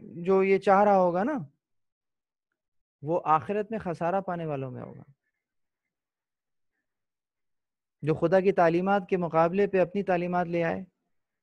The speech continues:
अपनी कयास ले आए, अपनी राय दाखिल कर दे, क्या उसकी वो राय काबिल कबूल होगी?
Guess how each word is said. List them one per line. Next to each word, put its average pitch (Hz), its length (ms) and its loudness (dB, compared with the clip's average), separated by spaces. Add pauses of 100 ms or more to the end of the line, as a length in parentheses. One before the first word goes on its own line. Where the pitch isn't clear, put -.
(960)
अपनी 175 300 0
कयास 170 500 4
ले 170 120 2
आए, 175 300 -2 (1200)
अपनी 185 400 2
राय 175 280 8
दाखिल 165 400 4
कर 151 180 0
दे, 170 300 -4 (1500)
क्या 170 120 6
उसकी - 460 -4
वो 185 180 2
राय 170 280 6
काबिल 175 480 2
कबूल 175 400 -4
होगी? 170 500 0